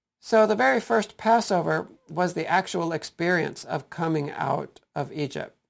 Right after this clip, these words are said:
right? They had to do it. And it's here in the second year that they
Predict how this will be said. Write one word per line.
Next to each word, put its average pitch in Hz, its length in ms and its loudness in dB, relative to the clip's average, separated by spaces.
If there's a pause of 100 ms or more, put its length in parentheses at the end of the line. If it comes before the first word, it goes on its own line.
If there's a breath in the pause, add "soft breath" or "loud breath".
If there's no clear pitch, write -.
(160)
right? 160 160 -6
They 151 80 -4
had 156 140 -4
to 147 60 -4
do 180 240 2
it. - 240 -4 (840)
And 170 480 0 (240)
it's 170 240 -6
here 190 640 4
in 165 140 0
the 156 80 -4
second 240 560 0
year 135 500 -4 (200)
that 170 320 0
they 151 420 0